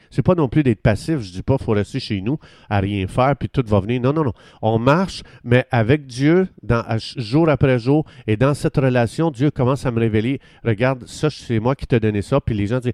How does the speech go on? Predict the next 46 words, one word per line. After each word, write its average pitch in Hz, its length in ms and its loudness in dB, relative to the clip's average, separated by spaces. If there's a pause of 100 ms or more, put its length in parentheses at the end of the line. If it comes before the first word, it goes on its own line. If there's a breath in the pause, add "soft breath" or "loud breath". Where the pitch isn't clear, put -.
(260 soft breath)
Wow, 147 260 4
j'aime 117 260 0
ça - 180 -4
sur - 280 -6
toi, 131 280 -2
ça. » 104 300 -4 (420 soft breath)
Et 98 60 -2
puis 127 160 0
tu - 140 -2
réalises, « 110 380 0
Ah 117 180 -2
oui, 202 300 2 (100)
ah, 120 260 -4
regardons 92 540 -2
ça. » 165 180 -4
Puis - 80 -10
là, 139 80 -2
tu - 80 -18
commences 139 260 -2
à 131 60 2
réaliser 113 460 0 (300 soft breath)
que 120 100 0
les 110 160 2
gens 127 280 -2
apprécient 135 680 -2 (280 soft breath)
quand 120 140 0
tu - 240 0
es 131 60 6
la 113 160 2
vraie 117 260 0
version 120 540 -4
de 107 100 0
toi-même. 107 580 -2 (320 soft breath)
Mais 107 120 0
la 113 160 2
vraie 127 280 4
version 151 400 -2
de 135 140 -2
nous-mêmes 113 320 -2 (220 soft breath)
se - 180 -2
développe 107 420 0
dans 104 200 -2
une 101 200 -6
intimité 120 540 -6
avec 98 220 -2
Dieu, 95 260 -4